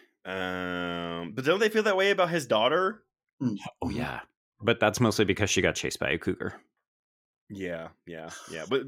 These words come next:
Speaker 1: was that, like, a season-long thing? Is that what the big deal was? I, I, I've never seen that show, but I do know about that fucking cougar.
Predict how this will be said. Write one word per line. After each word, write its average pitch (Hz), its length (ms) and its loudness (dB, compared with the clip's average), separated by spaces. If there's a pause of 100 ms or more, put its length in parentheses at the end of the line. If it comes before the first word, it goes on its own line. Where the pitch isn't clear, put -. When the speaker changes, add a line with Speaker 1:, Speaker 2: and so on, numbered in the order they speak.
Speaker 1:
was 139 140 -6
that, 214 100 0
like, 311 140 -4
a - 80 0
season-long 113 680 0
thing? 101 340 -2
Is 101 100 0
that 107 160 0
what 135 120 -6
the 131 60 -12
big 120 160 0
deal 98 200 -2
was? 117 200 4
I, 117 220 -2
I, 165 300 2
I've 160 120 -2
never 139 280 2
seen 135 160 -2
that 123 160 -2
show, 110 200 4
but 117 160 2
I 120 120 4
do 113 200 -2
know 110 200 0
about 107 160 0
that 107 180 -8
fucking 104 280 -4
cougar. 82 420 -8